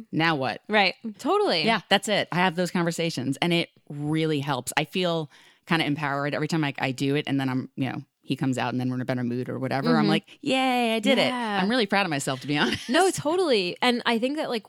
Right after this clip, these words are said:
Speaker 2: once you start to do it, I think it, I think it gets easier, you know, because I think sometimes it's
Speaker 1: Yeah.
Speaker 2: like, you know, you're really working hard to, like, be like, "Okay, like, this is, this isn't really happening. I'm imagining it and it's gonna be okay." And that's, like,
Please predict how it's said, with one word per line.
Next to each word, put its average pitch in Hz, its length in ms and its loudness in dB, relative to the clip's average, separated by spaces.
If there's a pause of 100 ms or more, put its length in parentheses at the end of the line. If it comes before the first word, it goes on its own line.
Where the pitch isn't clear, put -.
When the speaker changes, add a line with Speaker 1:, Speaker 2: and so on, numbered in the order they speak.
Speaker 2:
once 214 320 -2
you 262 120 -6
start 208 280 -6
to 208 120 -6
do 196 200 -2
it, 185 220 0
I 220 100 2
think 285 220 -2
it, 302 120 -4
I 233 140 0
think 262 140 -4
it 302 80 -8
gets 240 200 -4
easier, 220 540 -4 (560)
you 269 140 0
know, 285 180 2
because 247 280 0
I 220 120 0
think 254 160 -2
sometimes 208 460 -2
it's 143 80 2
Speaker 1:
Yeah. 139 80 -2
Speaker 2:
like, 190 240 -2
you 208 100 -2
know, 196 80 2
you're 185 220 -2
really 185 400 -2
working 175 420 -4
hard 170 460 -2
to, 185 200 -4
like, 170 460 -2 (680)
be 196 100 2
like, 185 220 0
"Okay, 202 420 0
like, 170 220 -4
this 190 180 -2
is, 196 300 -6
this 196 180 -4
isn't 202 260 -2
really 208 200 -2
happening. 190 320 -2
I'm 180 80 0
imagining 185 420 0
it 170 60 0
and 165 120 -2
it's 180 160 -6
gonna 220 180 0
be 214 140 0
okay." 226 140 -4
And 196 180 -2
that's, 185 160 -4
like, 202 160 -6